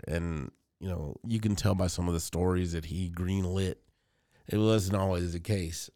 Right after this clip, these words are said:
I know I've said it before, D C universe is supposed to be the universe of hope, you know? So, I don't think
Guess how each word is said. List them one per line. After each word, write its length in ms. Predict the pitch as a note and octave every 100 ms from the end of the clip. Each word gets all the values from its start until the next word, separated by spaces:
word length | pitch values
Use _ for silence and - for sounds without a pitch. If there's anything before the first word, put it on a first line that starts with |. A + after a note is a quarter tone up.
| _ -
I 100 | A2+
know 160 | G#2+ G#2+
I've 180 | G2+ F#2
said 160 | G2
it 60 | E2+
before, 420 | F2 - G2 G2
D 220 | G2 A2
C 160 | - G2+
universe 600 | F#2+ F2+ F2 E2 E2 - _ _ _ _ _ -
is 320 | - F#2+ F#2
supposed 340 | - F2+ F#2 -
to 80 | E2+
be 120 | F2
the 80 | F2
universe 440 | F2+ D#2+ E2 D#2
of 100 | C#2
hope, 440 | - - D#2 - - - - -
you 100 | F2+
know? 240 | F2 F2 - _ _ _ _ -
So, 320 | - - D2+ - _ _ _ _ _ _ _ _ -
I 40 |
don't 160 | G2 G2
think 360 | G2 F2 -